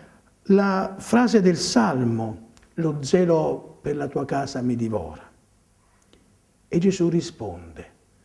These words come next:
"Distruggete questo tempio e in tre giorni lo farò risorgere." È evidente che Gesù non si riferisce più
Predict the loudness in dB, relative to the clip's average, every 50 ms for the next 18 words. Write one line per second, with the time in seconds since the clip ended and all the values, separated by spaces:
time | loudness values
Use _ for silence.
0 | _ _ _ _ _ _ _ _ _ _ _ _ _ _ _ _ _ _ _ _
1 | _ -8 -4 0 0 0 0 -2 -2 -2 -2 2 4 6 6 6 6 4 4 2
2 | 2 4 4 0 0 0 0 0 0 4 4 6 6 8 8 6 6 4 2 0
3 | 0 0 -4 -8 -14 -20 -20 -20 _ _ _ _ _ _ -2 0 0 0 -2 -2
4 | 0 0 0 2 2 0 -2 -2 -4 -6 -8 -8 -6 -6 -6 -6 -8 -10 -8 -6
5 | -6 -6 -6 -6 -6 -6 -6 -8 -10 -10 -10 -12 -12 -12 -12 -14 -16 -16 -18 -20
6 | -20 -20 -20 -20 -20 -20 -20 -20 _ _ _ _ _ _ _ _ _ _ _ _
7 | _ _ _ _ _ _ _ _ _ _ _ _ _ _ _ _ _ _ _ _
8 | _ _ _ _ _ _ _ _ _ _ _ _ -2 0 2 4 4 6 6 6
9 | 6 4 4 2 2 4 6 6 4 4 2 -2 -8 -14 -16 -6 0 2 4 4
10 | 4 4 6 6 6 6 6 4 6 4 6 6 6 6 6 6 6 6 4 2
11 | 2 0 0 2 2 2 2 2 0 -2 -8